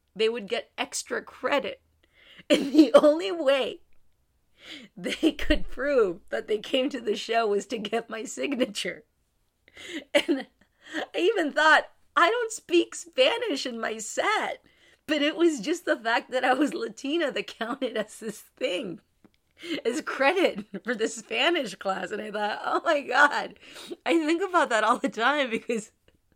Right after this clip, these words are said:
seriously, if you, if you saw it from afar, you would have thought that I was Shakira. Like, you know what I mean? Everybody's like, "What?" And it just turns out I was part of their homework. It's so crazy, you know? <laughs>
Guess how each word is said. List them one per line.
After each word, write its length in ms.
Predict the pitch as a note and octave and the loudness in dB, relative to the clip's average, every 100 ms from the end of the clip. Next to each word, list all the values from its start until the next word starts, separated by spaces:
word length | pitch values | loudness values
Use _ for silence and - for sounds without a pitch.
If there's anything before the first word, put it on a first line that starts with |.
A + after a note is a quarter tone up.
| - - F4 F4+ - - | -20 -8 -2 -2 -4 -12
seriously, 760 | - D#4+ G#4 A4+ G#4 A3 A3 F#3+ | -4 0 4 6 4 0 -4 -2
if 220 | G#3 G3+ G3 | -2 -2 2
you, 340 | D4 A4 G#4 - _ - - | 4 4 0 -12 _ -20 -12
if 100 | A3 | -4
you 180 | D4 B4+ | -2 0
saw 240 | E4 D#4 | 0 2
it 80 | F4 | 0
from 160 | D#4+ C4 | 0 -2
afar, 640 | B3+ A#3+ A3 F#3+ E3+ - _ _ - | -4 -2 0 0 -4 -8 _ _ -18
you 320 | A#3+ A#3 C#4+ | -8 -2 2
would 160 | G#4+ A#4 | 4 4
have 100 | A4+ | 2
thought 200 | C#4 C4 | 0 0
that 120 | B3 | -2
I 80 | A3+ | 0
was 180 | A3+ A3+ | 0 -2
Shakira. 500 | G#3 B3 G#3+ F#3 - - | -4 -4 -4 -4 -8 -2
Like, 200 | A#3+ B3 | 0 2
you 80 | C#4 | 2
know 100 | C#4 | 4
what 80 | |
I 100 | D4+ | 2
mean? 240 | - C#4 B3 | -2 -2 -2
Everybody's 420 | A#3+ B3 B3+ A#3 | -4 -6 -6 -4
like, 160 | G#3+ G#3 | -4 -4
"What?" 400 | A4 B4 A#4 A4+ A4+ A4+ C4+ | -2 -2 -2 -6 -8 -10 -8
And 440 | D4 C4+ - A#3 | -8 -8 -4 -4
it 80 | B3 | 2
just 240 | G4 - | 2 2
turns 280 | F4 D#4 B3+ | -2 -2 0
out 320 | C#4 C#4+ A#3+ | -2 0 -2
I 80 | G3+ | 2
was 160 | B3+ B3+ | 2 2
part 240 | C4 C#4 | 0 2
of 80 | C#4 | 2
their 180 | A#3+ G#3 | 0 -2
homework. 580 | G3+ A#3 A3 F#3+ F3 _ - - - - - | -6 -8 -8 -10 -12 _ -20 -20 -20 -20 -20
It's 160 | F3+ - | -12 -8
so 260 | - C4 | 0 0
crazy, 640 | - A3 G#3+ G#3 F3+ E3 - - | 0 -4 -4 -4 -6 -10 -10 -6
you 240 | G3+ G3 - - | -4 -4 0 0
know? 320 | - B3 | 2 -2
<laughs> 60 | F#3+ | -4